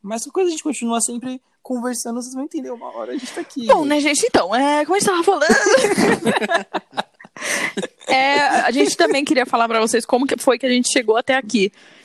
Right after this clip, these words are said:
Speaker 2: Que, no caso, eu já falei, né, na apresentação, que eu fui uma falha, né, no YouTube. Porque, talvez porque eu, eu quis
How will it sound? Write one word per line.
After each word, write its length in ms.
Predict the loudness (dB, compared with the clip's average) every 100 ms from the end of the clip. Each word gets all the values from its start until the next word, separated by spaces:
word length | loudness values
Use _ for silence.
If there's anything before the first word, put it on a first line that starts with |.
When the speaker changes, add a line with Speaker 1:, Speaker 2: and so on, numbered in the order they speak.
| _ -2
Speaker 2:
Que, 100 | 0
no 140 | 0
caso, 760 | 2 2 0 0 2 2 0 -4 -12 -14 -8 0
eu 120 | 0 0
já 80 |
falei, 320 | 0 0 0 -4
né, 180 | -6
na 160 | -6 -8
apresentação, 960 | -8 -12 -10 -8 -8 -6 -4 -4 -4 -12 _ _ _ _
que 100 | -12
eu 220 | -8 -8
fui 240 | -10 -8 -8
uma 160 | -8
falha, 400 | -8 -4 -4 -4
né, 160 | -8 -12
no 160 | -12 -12
YouTube. 560 | -12 -14 -14 -12 -14 _ _
Porque, 440 | -16 -8 -4 -4 -4
talvez 360 | -6 -8 -12 -12
porque 220 | -12 -8
eu, 180 | -8 -10 _ -12
eu 100 | -12
quis 320 | -12 -16 -14